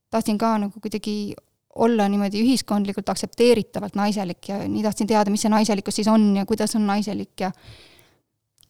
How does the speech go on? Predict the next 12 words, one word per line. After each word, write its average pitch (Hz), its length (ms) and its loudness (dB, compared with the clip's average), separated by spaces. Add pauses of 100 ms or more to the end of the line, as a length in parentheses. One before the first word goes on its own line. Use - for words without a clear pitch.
(340)
aga 214 280 0 (400)
tegeledes 214 460 -2
joogaga 208 880 0 (480)
ja 202 480 -4 (360)
enda 233 200 2
sisse 208 280 -6
vaatamisega, 208 760 -2 (760)
ma 196 580 -2 (840)
saan 220 180 0
aru, 233 220 2
et, - 340 -6
äh, 202 220 -2